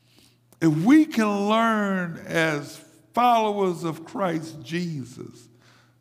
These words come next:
that the Bible said that he came and he put on the filthiest thing possible, flesh.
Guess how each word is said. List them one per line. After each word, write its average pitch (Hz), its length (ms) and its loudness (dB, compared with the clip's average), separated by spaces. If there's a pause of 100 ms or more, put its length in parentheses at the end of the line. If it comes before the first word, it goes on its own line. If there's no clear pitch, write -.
(140)
that - 140 -10
the 147 100 -6
Bible 180 500 0
said - 520 -6
that 131 180 -8
he 175 500 -6 (920)
came 165 500 -8
and 131 120 -4
he 160 140 -6
put 156 440 -10
on 139 440 -10
the 104 100 -10
filthiest - 1080 -8 (120)
thing 160 560 -8 (720)
possible, - 600 -12 (800)
flesh. - 680 -18